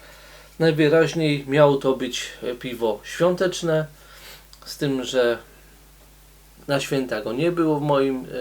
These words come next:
e, Hombargen. Dopiero teraz się pokazało. No, spóźnienie dosyć duże. E, składniki: woda, słód jęczmienny, owies, pszenica, laktoza, chmiele, drożdże, wanilia, cynamon,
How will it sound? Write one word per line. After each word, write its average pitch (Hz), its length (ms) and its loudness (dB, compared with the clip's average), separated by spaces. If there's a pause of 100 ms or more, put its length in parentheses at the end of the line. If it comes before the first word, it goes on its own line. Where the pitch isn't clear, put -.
e, 139 40 -10
Hombargen. 120 680 0 (420)
Dopiero 117 260 -4
teraz 143 300 0
się 135 140 -4
pokazało. 113 720 -2 (300)
No, 127 320 -6
spóźnienie 117 600 -6
dosyć 104 320 -10
duże. 98 320 -8 (1500)
E, 139 680 4 (220)
składniki: 156 640 0
woda, 175 580 4 (140)
słód - 380 -10
jęczmienny, 147 840 -4 (220)
owies, 131 500 -4
pszenica, 131 600 -4
laktoza, 117 760 -4 (320)
chmiele, 123 640 0 (160)
drożdże, 120 640 -6 (500)
wanilia, 214 580 2
cynamon, 139 680 0